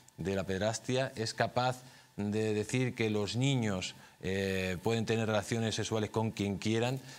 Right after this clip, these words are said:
pasándose por, por alto el Código Penal español y el artículo dieciocho punto uno,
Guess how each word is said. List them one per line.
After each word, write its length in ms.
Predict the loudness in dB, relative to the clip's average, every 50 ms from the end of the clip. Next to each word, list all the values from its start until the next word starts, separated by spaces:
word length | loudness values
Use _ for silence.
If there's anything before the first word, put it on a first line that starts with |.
| -18 _
pasándose 560 | -4 -4 -2 0 0 0 0 0 0 0 0
por, 440 | 0 2 2 2 2 2 0 0 -2
por 220 | -4 -4 -2 2 2
alto 300 | 2 2 2 0 0 0
el 80 | 0
Código 380 | 2 2 2 2 2 2 0 0
Penal 300 | 0 0 0 0 0 -2
español 380 | -2 -2 -4 -2 -2 -2 0
y 40 | 0
el 60 | -2
artículo 380 | -2 -2 -2 -4 -2 0 -2 -2
dieciocho 360 | -2 -2 -2 -4 -2 -2 -2
punto 340 | -2 -2 -2 -2 -2 -2 0
uno, 320 | 0 0 0 0 -2 -4